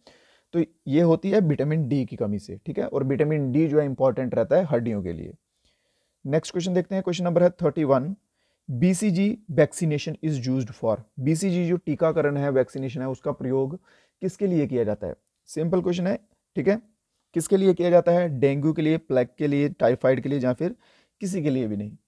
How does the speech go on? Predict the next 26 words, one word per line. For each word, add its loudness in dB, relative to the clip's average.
बीसीजी -2
vaccination -2
is -2
used -2
for, -4
देखिए 0
एक -2
चीज़ -6
का 2
हमेशा 0
एग्जाम -2
में -2
ध्यान 0
रखिएगा, 0
ठीक -6
है, -2
ये 2
आपको 2
एक -4
टिप -2
बता 4
रहा 4
हूँ, -6
नेगेटिव 2
मार्किंग 0
रहेगी। -2